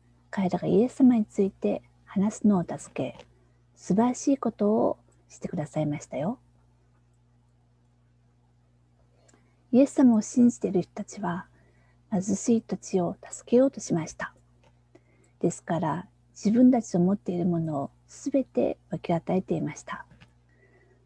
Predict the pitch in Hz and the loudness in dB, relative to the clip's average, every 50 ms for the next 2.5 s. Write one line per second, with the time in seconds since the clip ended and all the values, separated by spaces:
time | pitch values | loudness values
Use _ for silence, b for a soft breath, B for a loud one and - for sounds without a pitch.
0 | _ _ _ _ - - - - 165 165 - - 170 - - 196 190 175 175 175 | _ _ _ _ -20 -16 -10 -8 -8 -6 -6 -8 -6 -2 0 2 2 2 2 0
1 | 170 - - _ _ _ _ _ _ _ _ _ - 185 190 220 240 240 240 240 | -2 -6 -10 _ _ _ _ _ _ _ _ _ 4 4 6 6 6 6 6 4
2 | 240 240 233 - _ - 196 196 - - | 4 0 -2 -2 _ 0 2 2 0 -2